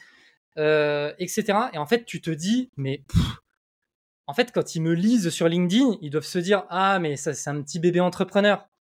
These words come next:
c'est un petit bébé marketeur, tu vois. » Mais moi, je suis pas un bébé marketeur, en fait. <laughs> Et donc, le truc, c'est, à partir du moment où, euh, j'écoutais les conversations, je voyais les centres d'intérêt, et cetera, et cetera, je me suis dit, « Mais, ou, ou,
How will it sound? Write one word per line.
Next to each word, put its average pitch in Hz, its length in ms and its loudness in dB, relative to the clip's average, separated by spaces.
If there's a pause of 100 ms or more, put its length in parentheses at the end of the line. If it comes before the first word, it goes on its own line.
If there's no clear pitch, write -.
c'est - 140 -10
un 147 120 -6
petit 156 180 -10
bébé 170 240 4
marketeur, 190 500 2
tu - 100 -14
vois. » 123 100 -12 (840)
Mais 165 40 -4
moi, 233 60 4
je 226 40 2
suis - 80 -4
pas 247 100 4
un 226 40 2
bébé 196 180 4
marketeur, 240 400 0
en 160 80 -6
fait. 151 160 -6 (220)
<laughs> - 920 -4
Et 180 60 4
donc, 185 220 4 (300)
le 170 140 -2
truc, 320 200 2
c'est, 269 340 0
à 160 80 -2
partir 233 320 -2
du 240 100 -4
moment 247 420 0
où, 233 380 4
euh, 143 600 0 (220)
j'écoutais 220 540 0
les 240 100 4
conversations, 226 640 0
je 185 60 -2
voyais 202 160 6
les 202 80 0
centres 202 240 -2
d'intérêt, 196 400 2
et 190 60 0
cetera, 170 280 -2
et 170 40 -8
cetera, 269 200 2
je 190 80 0
me 156 40 -2
suis 175 140 -6
dit, « 214 120 6
Mais, 156 200 4 (640)
ou, 214 180 0
ou, 202 200 2